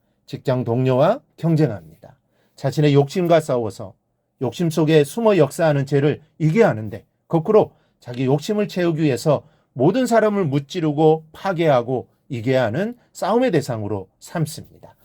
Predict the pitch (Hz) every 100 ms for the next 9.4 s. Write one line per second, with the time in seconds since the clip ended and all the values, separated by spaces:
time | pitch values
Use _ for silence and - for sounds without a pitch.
0 | _ _ 127 139 151 143 143 139 123 110
1 | - 185 254 _ _ _ - 147 117 120
2 | - 226 208 170 156 - - 87 80 -
3 | _ _ _ _ _ _ _ - 147 220
4 | 240 208 196 208 - 175 156 147 156 175
5 | 160 143 135 147 123 135 139 120 107 92
6 | 92 95 _ _ _ 156 147 147 139 151
7 | 139 170 151 123 135 151 - _ _ _
8 | 196 208 226 226 214 190 190 175 - 196
9 | 147 113 123